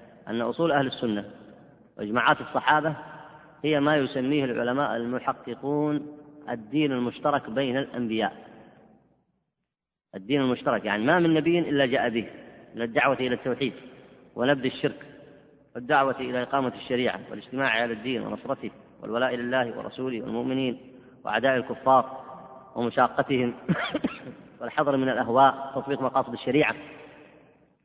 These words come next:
هذا من يجادل فيه؟ من يجادل فيه هذا؟ لا يجادل فيه إلا شاك. ولذلك السلف ما كانوا يقبلون ذلك. إذا جاءهم من يجادلهم في هذا الأمر البين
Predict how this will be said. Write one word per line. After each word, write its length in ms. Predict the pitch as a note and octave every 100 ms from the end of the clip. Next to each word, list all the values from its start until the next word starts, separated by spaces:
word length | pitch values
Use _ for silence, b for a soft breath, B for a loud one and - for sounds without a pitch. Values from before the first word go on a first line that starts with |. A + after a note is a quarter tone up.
| _ _ _ -
هذا 120 | E3
من 140 | G#3 G#3
يجادل 420 | D#3 C#3+ B2 A2+
فيه؟ 160 | A#2+ - - - - - - - - _ _ -
من 120 | F3
يجادل 400 | F#3+ C#3+ A#2+ A2
فيه 180 | G2 F#2+
هذا؟ 100 | G2 - - - - -
لا 160 | D#3 G#3+
يجادل 400 | F#3+ F#3 F#3 F#3+
فيه 140 | G3+
إلا 160 | F3+ D#3+
شاك. 220 | B2+ - - - - - - - - _ _ _ _ _ _ _ _ _ -
ولذلك 560 | A#2+ B2 D#3 G3 F#3 F3
السلف 640 | F3 - C#3 - F#3+ C#3+
ما 140 | F#3 G#3
كانوا 200 | F3+ D3
يقبلون 360 | B2+ A#2+ G#2+
ذلك. 220 | F#2+ F2+ - - - - - _ _ _ A#2
إذا 180 | B2+
جاءهم 340 | C#3 G3 G3 F3
من 100 | E3+
يجادلهم 500 | D3 C#3+ F3 D#3 B2
في 80 | C3
هذا 160 | B2+
الأمر 260 | - E3+ C#3 - - - -
البين 600 | A2 C#3+ F3 A#2 -